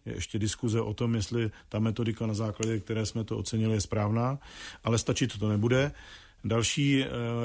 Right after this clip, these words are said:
naše nemovitostní projekty jsou developerské projekty v Praze. České dráhy mají kromě, eh, pozemku na hlavním nádraží také, eh, vlastně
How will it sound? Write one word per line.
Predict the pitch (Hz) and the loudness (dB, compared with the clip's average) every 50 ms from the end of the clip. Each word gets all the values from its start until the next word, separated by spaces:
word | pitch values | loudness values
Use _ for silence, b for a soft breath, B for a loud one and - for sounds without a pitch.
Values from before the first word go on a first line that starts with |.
| 117 117 120 120 - - - 117 120 | 0 0 -2 -2 -4 -6 -6 -6 -4
naše | 117 117 117 113 113 - - 139 135 131 131 131 | -2 -2 0 0 0 0 2 2 2 2 2 0
nemovitostní | 120 113 113 117 123 127 - 135 - - 143 135 | 0 0 2 2 0 0 0 0 0 2 0 0
projekty | 117 - 120 120 120 117 - - 120 | 0 0 0 0 0 0 -2 -4 -4
jsou | - - 127 | -2 0 0
developerské | 113 113 110 117 120 110 - 123 117 - - 123 117 | 0 2 2 2 0 0 0 -2 -2 -2 -2 -4 -2
projekty | - 117 117 - - 120 | -2 -2 -4 -2 -4 -6
v | 101 | -6
Praze. | - - 104 104 101 110 123 131 160 175 B B B B B B B B B B B | -4 -4 -2 0 0 0 0 0 -2 -4 B B B B B B B B B B B
České | - - 98 - - 131 120 | -8 -6 -6 -2 0 0 2
dráhy | 113 117 117 117 117 113 120 | 2 2 2 2 2 2 2
mají | 113 110 110 113 113 113 110 | 2 2 2 2 2 2 0
kromě, | - - 110 113 117 110 | 0 -2 0 0 2 2
eh, | 104 110 120 - 113 110 107 104 | 2 0 -2 -4 -6 -6 -6 -6
pozemku | 98 - - 107 101 117 113 104 - 117 | -4 -4 -2 0 0 0 0 0 0 0
na | 117 | 0
hlavním | 107 110 117 110 120 135 135 | 0 0 0 2 2 2 2
nádraží | 127 123 117 117 113 120 120 117 104 107 113 110 110 110 110 B B B B B B B | 2 2 2 2 2 0 0 0 0 0 -2 -2 -2 -4 -6 B B B B B B B
také, | - - 101 - - 117 113 113 110 104 101 B B B B B - | -6 -6 -6 -2 0 2 2 2 2 0 -2 B B B B B -8
eh, | 113 110 113 | -6 -4 -2
vlastně | 110 113 107 101 - - 120 120 113 110 | 0 0 0 0 0 2 2 2 2 0